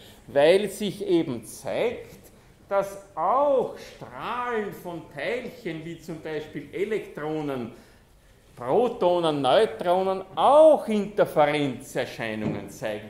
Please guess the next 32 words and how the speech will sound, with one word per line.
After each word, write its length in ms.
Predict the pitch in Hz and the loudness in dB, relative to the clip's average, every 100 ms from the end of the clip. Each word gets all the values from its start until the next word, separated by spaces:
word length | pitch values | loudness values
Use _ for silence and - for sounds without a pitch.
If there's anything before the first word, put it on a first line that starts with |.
| - | -8
Ganz 380 | 139 233 143 - | -4 -2 -4 -8
was 180 | 95 - | -10 -12
Komisches. 800 | - 95 85 80 80 - 69 - - - - - | -12 -12 -12 -16 -18 -20 -20 -20 -20 -20 -20 -16
Äh, 400 | 143 139 143 - | -6 -4 -4 -6
und 160 | 170 165 - - | -6 -6 -10 -6
da 260 | 185 285 | 0 0
erste-, 560 | 294 170 143 - 185 - | 0 -2 -6 -10 -10 -8
erhebt 600 | 156 156 156 196 190 - | -8 -8 -2 -2 -4 -6
sich 180 | 196 180 | -6 -4
natürlich 460 | 180 180 190 180 | -8 -4 -4 -4
sofort 460 | 175 151 208 240 233 | -4 -6 -6 -6 -4
die 80 | 196 | -6
Frage, 480 | 170 175 214 202 196 - - - - | -4 -2 -2 -2 -6 -12 -20 -20 0
durch 200 | 196 156 156 | 2 2 0
was 360 | 175 233 - - | 2 2 0 -4
für 160 | 226 | -2
Loch 500 | 202 202 220 214 - | -2 -2 -2 -4 -6
geht 240 | 196 208 208 | -2 -2 0
jetzt 300 | 208 208 - | -2 -2 -8
dieses 300 | 208 196 185 | -2 0 0
Elektron 840 | - 190 220 202 - 190 208 208 | 0 0 0 -2 -2 -2 -2 -2
durch, 300 | 220 277 254 160 | -6 -4 -4 -2
wenn's 260 | 147 135 | -4 -4
hinten 420 | 127 151 143 - 151 | -6 -6 -8 -10 -8
interferiert, 840 | 135 127 135 - 127 143 131 120 120 | -8 -8 -10 -8 -6 -6 -4 -6 -6
nicht? 220 | 147 185 - - - | -10 -10 -16 -20 -12
Das 220 | 165 170 202 | -8 -8 -10
ist 160 | 175 | -8
also 200 | 180 180 | -8 -6
auch 580 | 165 131 131 175 226 - | -10 -6 -2 0 -2 -6
ein 280 | 180 190 208 - | -10 -10 -12 -8
Punkt, 360 | 202 226 220 | -8 -6 -10